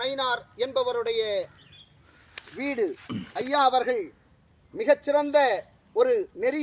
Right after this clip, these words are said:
வழிகாட்டியாக அவர்கள் நம்முடைய அகிம்சை நடை நிகழ்வுகளிலெல்லாம் இருந்தவர்கள். அவர்கள் இப்பொழுது இந்த மண்ணில் இல்லை என்கிற ஒரு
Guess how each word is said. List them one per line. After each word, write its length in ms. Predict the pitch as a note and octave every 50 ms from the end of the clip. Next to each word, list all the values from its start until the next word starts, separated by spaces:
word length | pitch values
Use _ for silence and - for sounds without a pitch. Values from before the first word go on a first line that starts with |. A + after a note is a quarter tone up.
| C#4
வழிகாட்டியாக 680 | C4 B3+ C4+ A#3+ C4 C4+ C#4+ C#4 - C#4+ C4 C#4 C#4+ C#4 B3
அவர்கள் 320 | C#4 A#3+ B3 G#3+ B3 A#3+ A3 G3 - _ G3
நம்முடைய 260 | A#3+ B3+ C4 B3+ B3 A#3 A#3
அகிம்சை 340 | - D4+ D4 C#4 - C#4+ C#4 C4+ A#3+
நடை 180 | A#3 A#3+ B3+ B3+ A#3+ G#3+ - - - - - - - - F#3
நிகழ்வுகளிலெல்லாம் 840 | A#3 A3+ D4 D4+ D#4 D4+ C#4 C#4+ C4+ C4+ C4 C4 B3+ B3+ C4 C4 C4+ C4 A3+
இருந்தவர்கள். 500 | B3+ C#4 B3+ C#4 B3 B3 G#3 A#3 A3+ - - - - - - _ _ _ _ -
அவர்கள் 340 | - - - A#3 A#3+ A3+ G#3 - - _ _ _ _ _ -
இப்பொழுது 460 | A3 - - B3+ B3+ B3+ A#3+ A3 A#3+ A3 - F#4 -
இந்த 120 | A#3+ B3 B3 G3+
மண்ணில் 320 | A#3 B3+ C#4 D4+ C#4+ C4+ A3+ - A3
இல்லை 200 | B3+ D4 D4+ D4 C#4 C4 B3+
என்கிற 240 | B3+ A3+ B3 A3+ A3+ A3+ A3 G#3 G3+ - - - -
ஒரு 120 | - -